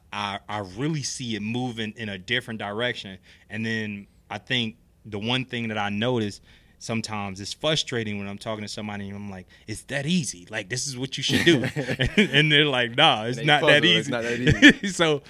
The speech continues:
Speaker 1: so, um, that's one thing that, that I remember, man, that, um, I, I undervalued then. It was like, it wasn't a thing. And now, like, it's really a thing because,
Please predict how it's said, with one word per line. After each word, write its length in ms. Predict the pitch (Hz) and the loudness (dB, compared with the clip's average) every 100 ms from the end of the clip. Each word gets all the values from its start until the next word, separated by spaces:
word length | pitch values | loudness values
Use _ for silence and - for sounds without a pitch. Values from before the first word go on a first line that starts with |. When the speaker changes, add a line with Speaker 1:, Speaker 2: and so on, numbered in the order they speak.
| - - - | -16 -14 -4
Speaker 1:
so, 360 | 151 143 131 | 2 4 4
um, 300 | 139 131 120 | 0 0 0
that's 220 | 131 165 | -2 -2
one 180 | 180 165 | -2 -4
thing 280 | 156 147 135 | -2 -2 0
that, 360 | 120 117 - 117 | 0 -2 -4 -4
that 120 | 120 | 0
I 120 | 127 | 2
remember, 440 | 120 123 131 120 110 | 0 -2 -2 -2 -2
man, 380 | 113 110 107 | -4 -4 -6
that, 340 | 104 104 101 - _ _ _ _ _ _ - | -6 -6 -8 -12 _ _ _ _ _ _ -6
um, 520 | 107 101 95 90 85 _ _ _ _ 110 | -4 -4 -6 -10 -16 _ _ _ _ -4
I, 200 | 110 107 _ | -4 -6 _
I 220 | 113 107 98 | 2 2 2
undervalued 1040 | 143 143 120 104 120 110 101 98 95 90 87 | 0 0 -2 0 0 0 -6 -12 -12 -14 -10
then. 360 | 104 101 92 92 | -8 -6 -8 -10
It 80 | |
was 140 | 101 98 | -12 -8
like, 320 | 98 87 - - | -8 -8 -12 -6
it 140 | 117 | -4
wasn't 340 | 110 123 117 107 | -2 -4 -4 -6
a 40 | |
thing. 420 | - 123 107 95 - - - | -6 -6 -6 -8 -14 -20 -14
And 240 | 95 104 | -8 4
now, 380 | 123 127 107 101 - | 6 6 2 -4 -10
like, 220 | 107 101 | -8 -4
it's 220 | 123 - 101 | -4 -4 -6
really 320 | 123 120 104 | -4 -2 -4
a 60 | |
thing 380 | - 131 127 110 | -4 -6 -6 -8
because, 440 | 101 - 107 98 | -12 -12 -12 -12